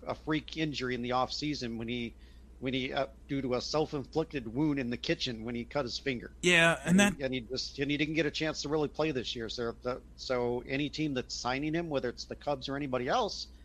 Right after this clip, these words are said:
Speaker 1: it's probably gonna be on a one-year prove-it deal.
Speaker 2: Yep.
Speaker 1: So, but as the starting rotation stands right now,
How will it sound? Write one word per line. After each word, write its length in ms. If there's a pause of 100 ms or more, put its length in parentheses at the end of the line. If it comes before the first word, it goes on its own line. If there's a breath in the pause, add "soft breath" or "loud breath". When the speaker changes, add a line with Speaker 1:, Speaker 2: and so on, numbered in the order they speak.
(160 soft breath)
Speaker 1:
it's 140
probably 300
gonna 160
be 120
on 140
a 40
one-year 420
prove-it 460
deal. 280
Speaker 2:
Yep. 200 (1400 loud breath)
Speaker 1:
So, 400
but 300 (120)
as 280
the 80
starting 300
rotation 440
stands 360
right 300
now, 400